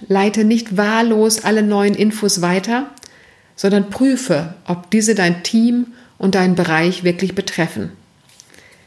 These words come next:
Fünftens, ganz wichtig, wähle das richtige Kommunikationsmedium.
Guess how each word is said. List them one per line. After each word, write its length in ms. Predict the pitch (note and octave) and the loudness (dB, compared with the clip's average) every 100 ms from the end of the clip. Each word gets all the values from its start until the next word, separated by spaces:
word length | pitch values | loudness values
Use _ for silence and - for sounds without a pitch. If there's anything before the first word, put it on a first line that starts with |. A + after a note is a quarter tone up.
| _ _ _ - | _ _ _ -16
Fünftens, 960 | - C4 C4+ C#4+ - C4+ C#4 - - - _ _ _ | -2 0 2 0 -2 0 0 -2 -8 -16 _ _ _
ganz 320 | F3+ A3+ A3+ | -2 0 0
wichtig, 560 | A3+ A#3 - A#3 A#3 - - - _ _ | 0 -2 0 -2 -2 -8 -20 -20 _ _
wähle 360 | E3+ E3+ A#3 B3 | -2 0 2 2
das 280 | A#3 A3+ G3+ | 0 0 0
richtige 380 | B3 - B3 A#3 | 0 -2 -2 0
Kommunikationsmedium. 1400 | A#3 A#3 A#3 A#3 A3+ A#3 A#3 A3+ E3+ D3+ D3 C3 C3+ | 0 2 2 -2 -2 0 2 2 0 0 -2 -4 -6